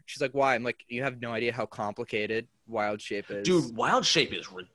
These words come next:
Speaker 2: that's, I'm not a fan of Wild Shape in two E.
Speaker 1: It's
Speaker 2: I'm really not.
Speaker 1: it's weird. It's weirdly worded.
Speaker 2: Mm-hmm.
Speaker 1: And honestly,
Speaker 2: And you
Speaker 1: I
Speaker 2: need all the other feats to make it unlock different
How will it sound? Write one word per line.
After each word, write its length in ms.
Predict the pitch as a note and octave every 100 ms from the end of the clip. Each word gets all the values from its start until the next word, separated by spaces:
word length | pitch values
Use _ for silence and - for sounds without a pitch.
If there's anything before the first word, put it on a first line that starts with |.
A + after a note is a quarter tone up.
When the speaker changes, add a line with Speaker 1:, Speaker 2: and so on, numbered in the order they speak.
| _
Speaker 2:
that's, 300 | C#3+ F#3 -
I'm 160 | F3
not 180 | D#3+ B2
a 40 | A2+
fan 180 | A2+ G2
of 100 | G2
Wild 280 | F#2 F2
Shape 200 | - F2+
in 60 | F2
two 240 | - E2+
E. 180 | E2+ E2+ -
Speaker 1:
It's 400 | C#3+ D#3 A2+ G#2
Speaker 2:
I'm 60 |
really 240 | G2 F#2 F2+
not. 340 | F2 F2+ - _ -
Speaker 1:
it's 160 | D#3+ -
weird. 580 | C#3 C#3+ D#3 A#2+ A2+ - -
It's 180 | - E3+
weirdly 260 | G#3+ A#3+ A#3+
worded. 440 | C3 B2+ A#2 A2+ - _ _ -
Speaker 2:
Mm-hmm. 60 | C3+
Speaker 1:
And 300 | D3 C#3 - -
honestly, 280 | C#3 D#3+ C#3
Speaker 2:
And 80 | C3+
you 60 |
Speaker 1:
I 20 | C#3+
Speaker 2:
need 120 | D3
all 140 | C#3+
the 120 | C#3+ C#3
other 380 | C3 B2 B2 -
feats 560 | - - C3 B2+ -
to 120 | - C3
make 220 | A#2+ A#2
it 60 | A#2
unlock 600 | A2+ G2+ G2 A2 A2+ -
different 360 | A2+ - A2